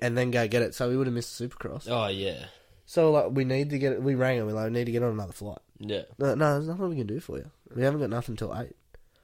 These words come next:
Speaker 1: And then
Speaker 2: Surely they, yeah.
Speaker 1: so we had to book a one-way ticket with Virgin, like, dead set two mi-, oh, maybe
Speaker 2: Yeah.
Speaker 1: an hour and a half before the, the flight took off.
Speaker 2: Yeah.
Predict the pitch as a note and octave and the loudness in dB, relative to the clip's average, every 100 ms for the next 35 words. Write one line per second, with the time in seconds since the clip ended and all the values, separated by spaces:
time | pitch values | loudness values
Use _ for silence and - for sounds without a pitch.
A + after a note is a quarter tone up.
0 | _ _ _ - - C3+ C#3 C#3 C3+ C3 | _ _ _ -20 -2 2 4 6 6 6
1 | C#3 A#2+ A2+ G#2+ G#2 G2 G2+ F#2+ E2+ D#2+ | 4 4 2 0 -4 -8 -6 -6 -6 -10
2 | - - C#3 C#3 B2 D3 D3 D#3 - D#3+ | -6 4 6 6 6 4 6 4 4 -2
3 | B2+ C3+ C#3+ B2 A#2+ C3 C#3 C3 - C3 | 2 0 2 2 4 4 4 4 0 -4
4 | C#3 G#2+ G#2 G2 A#2 A#2+ A#2+ G#2+ G#2 D#3 | -2 -2 -4 2 4 6 4 0 -4 -8
5 | _ E3+ _ A#2+ A#2 - - _ _ - | _ -20 _ 0 0 0 -10 _ _ 4
6 | B2+ A#2+ C3 - - - C#3+ C#3+ C3 - | 4 4 -2 -2 -8 -4 0 0 0 2
7 | A#2+ G#2 - _ B2+ C#3+ C#3 A#2 G2 E2 | 2 2 -12 _ 0 2 2 -2 -4 -6
8 | E2+ - _ _ _ _ _ - - C3+ | -10 -18 _ _ _ _ _ -20 -4 0
9 | B2 C3 C3 A#2 B2+ G3 - C#3+ - C#3 | 4 4 4 4 4 2 0 -6 0 0
10 | C3 B2+ B2 - _ C3+ B2+ B2+ B2 - | 4 2 2 -2 _ -10 -4 2 2 0
11 | C3 B2 A3+ - G#2+ | -4 -2 -2 -6 -6